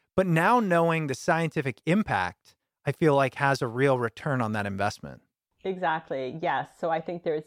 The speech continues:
Speaker 2: definitely <laughs> important health benefits by increasing monitoring,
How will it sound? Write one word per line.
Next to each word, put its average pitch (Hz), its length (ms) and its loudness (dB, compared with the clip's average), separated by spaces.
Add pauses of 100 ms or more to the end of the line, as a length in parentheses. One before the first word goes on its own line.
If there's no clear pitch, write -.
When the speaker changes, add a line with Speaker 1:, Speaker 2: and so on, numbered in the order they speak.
Speaker 2:
definitely 175 720 -4 (160)
<laughs> - 160 -20
important 170 580 -6
health 165 200 -8
benefits 151 600 -8
by 147 220 0
increasing 160 640 -6 (220)
monitoring, 147 640 -6